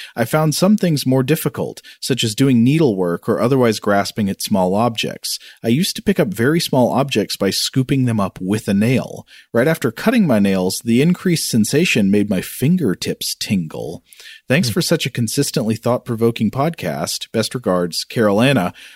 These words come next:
Speaker 1: I'd say, Carol Anna, this is a very thought-provoking email. Thank you so much.
Speaker 2: Yeah, there's a, there's a lot to, uh, comment on here. First of all, I, I love the, um, uh, the story here, uh, from, uh, Popol Vuh. And, uh,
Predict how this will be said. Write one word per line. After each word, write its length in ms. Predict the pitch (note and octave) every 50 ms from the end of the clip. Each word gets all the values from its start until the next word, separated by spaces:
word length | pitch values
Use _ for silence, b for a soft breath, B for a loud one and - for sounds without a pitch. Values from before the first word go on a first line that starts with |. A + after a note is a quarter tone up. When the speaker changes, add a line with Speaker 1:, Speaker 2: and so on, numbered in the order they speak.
| B B -
Speaker 1:
I'd 100 | C#3+ -
say, 100 | C4 F3
Carol 300 | - F3+ E3+ E3 D#3 D#3+
Anna, 160 | F#3+ F#3+ C#3
this 160 | G#2+ D#3 A3
is 80 | C4 D#3+
a 80 | A2+ G#2
very 220 | A2+ C#3 B2 A2
thought-provoking 760 | - - C#3 C3+ - - C#3+ B2+ A#2+ A#2+ A#2+ - A#2 G#2+ A2
email. 360 | C#3 G3 A3 F3+ G2+ E2 D#2
Thank 260 | - - A2+ A#2 C#3+ -
you 60 | A#2
so 140 | - - B2+
much. 520 | B2 B2+ G3+ G#3+ - - - - - - _ _ _ _
Speaker 2:
Yeah, 340 | _ A2+ A2+ D3 E3+ E3+ B2+
there's 180 | A2+ A#2+ A2+ A#2
a, 80 | A#2
there's 200 | A2+ A2+ A2+ G#2+
a 60 | A2+ G#2+
lot 260 | G2+ A2+ B2+ C#3+ -
to, 340 | - - C3+ A#2 A2+ G#2+ G2+
uh, 200 | F#2+ F#2+ F#2 F2+ -
comment 440 | - - - C#3 C#3+ D3+ C3+ G#2+ G2+
on 100 | F#2+ F2+
here. 160 | F2+ G2 F#2+
First 200 | - - C3 A#2+
of 60 | B2
all, 60 | G#2+ G#2
I, 60 | G#2
I 140 | F#2+ G2+ G2+
love 300 | G2 G2 G#2 A2 A2 -
the, 260 | - G2+ F#2+ F2+ F2+ F2
um, 200 | F2 F2 F2 - _ _ _ _ - -
uh, 100 | A#2 G2+ G2 F#2+ G#2 G#2 G2 F#2+ F#2
the 100 | F#2+ F#2+
story 480 | - - - A2 A2 A#2 A2 G2 F#2 D#2+
here, 300 | D2+ F2+ E2 D#2+ D#2+ D#2+ b b b b b b b b b
uh, 360 | - - F#2 F2 E2+ - - - - A#2
from, 340 | A2 - - G2+ F#2 F2+ F2+
uh, 100 | F2 F2
Popol 400 | F2 - G#2+ G2 - G2 F2+ F2
Vuh. 320 | E2+ G2+ G#2+ G#2 F#2+ F2 - _ _ _ _ _ _ _ _
And, 300 | - - G2 F#2+ F#2 F2+
uh, 220 | G2 F#2 F2+ F2+